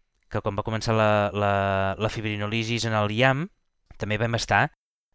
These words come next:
eh, anys i anys i anys, i assajos clínics, i assajos clínics, i, i es anaven repetint els assajos clínics,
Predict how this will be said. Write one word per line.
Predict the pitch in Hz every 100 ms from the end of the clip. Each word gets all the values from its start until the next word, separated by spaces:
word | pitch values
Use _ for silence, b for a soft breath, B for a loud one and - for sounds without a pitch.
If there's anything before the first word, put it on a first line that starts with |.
| -
eh, | 98 -
anys | 101 110 104
i | 107
anys | 104 104 104
i | 101
anys, | 104 143 - - b b -
i | 110 104 95 95
assajos | 92 107 98 -
clínics, | 107 107 107 98
i |
assajos | 104 101 101
clínics, | 104 104 104 104
i, | 107 104 104
i | 98 98
es | 98
anaven | 101 107
repetint | 107 104 104 104
els | 104 101
assajos | 107 98 101
clínics, | - 110 110 110 -